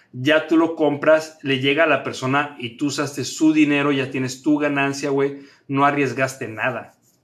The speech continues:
¿no? Entonces es una manera interesante, eso me gusta mucho. Se vamos. ¿Y cómo convenzo a mi maestra de pasarme? <laughs> Háblale bonito, interésate primero en la persona. ¿Eres Will Smith en la película Focus?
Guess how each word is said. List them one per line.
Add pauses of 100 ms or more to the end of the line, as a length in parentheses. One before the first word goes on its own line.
(140)
¿no?
Entonces
es
una
manera
interesante,
eso
me
gusta
mucho. (1000)
Se
vamos.
¿Y
cómo
convenzo
a
mi
maestra
de
pasarme? (300)
<laughs> (800)
Háblale
bonito,
interésate
primero
en
la
persona. (380)
¿Eres
Will
Smith
en
la
película
Focus?